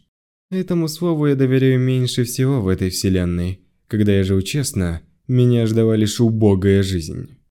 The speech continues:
«А что в этом не так? Честная жизнь — это хорошо». «И чем же?» «Он и правда так невинен?» Злые лорды должны много знать о женщинах. Ладно, полагаю, он из мозговитых, которые ставят в приоритет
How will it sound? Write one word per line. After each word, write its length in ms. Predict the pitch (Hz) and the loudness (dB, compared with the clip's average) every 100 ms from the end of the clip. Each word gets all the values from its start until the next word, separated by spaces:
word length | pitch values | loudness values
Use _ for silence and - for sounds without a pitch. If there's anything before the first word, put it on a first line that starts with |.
| _ _ _ _ _ | _ _ _ _ _
«А 160 | 110 110 | -6 -4
что 200 | 104 - | -4 -4
в 80 | 143 | -2
этом 220 | 151 156 | 0 0
не 100 | 165 | 0
так? 320 | 160 208 - _ _ _ _ | -2 -4 -6 _ _ _ _
Честная 500 | - 139 - 131 117 | -6 -4 0 0 2
жизнь — 540 | 107 156 123 92 - - | 0 0 0 -2 -8 -10
это 220 | 123 131 | -4 -2
хорошо». 540 | - 147 156 - 113 - _ _ _ _ _ _ | -2 -4 -4 -4 -6 -6 _ _ _ _ _ _
«И 120 | 175 165 | -8 -8
чем 380 | - 120 101 | -4 -2 -2
же?» 260 | 98 135 151 _ _ _ _ _ - | -2 -6 -8 _ _ _ _ _ -6
«Он 340 | 127 123 127 | -2 -2 0
и 60 | 127 | -2
правда 440 | 127 165 202 175 | -2 -4 -2 -4
так 240 | - 107 | -4 -2
невинен?» 680 | 113 113 107 95 95 107 - _ _ _ _ _ - | 0 2 2 0 0 -4 -10 _ _ _ _ _ -8
Злые 460 | 107 101 127 143 | -4 -2 -2 0
лорды 420 | 139 151 156 143 139 | 0 2 0 0 0
должны 340 | 139 131 143 | 0 0 0
много 460 | 139 147 185 120 92 | 0 0 0 0 0
знать 300 | 95 92 98 | 0 -2 -2
о 80 | |
женщинах. 720 | 90 92 90 - 92 87 - _ _ _ _ - | -2 -2 -2 -2 -4 -4 -8 _ _ _ _ -8
Ладно, 500 | 214 208 101 87 90 _ | -4 -2 -2 -4 -8 _
полагаю, 540 | - 123 120 113 113 110 | -4 -2 0 0 0 0
он 120 | 107 | 0
из 140 | 101 | 0
мозговитых, 800 | 107 101 101 107 92 78 90 - _ _ - | 0 0 0 0 -2 -4 -12 -16 _ _ -8
которые 340 | 127 107 104 | -4 -2 -2
ставят 320 | 101 117 104 | -2 -2 -2
в 80 | 104 | -4
приоритет 540 | - 107 107 107 156 | -4 -2 -2 -4 -8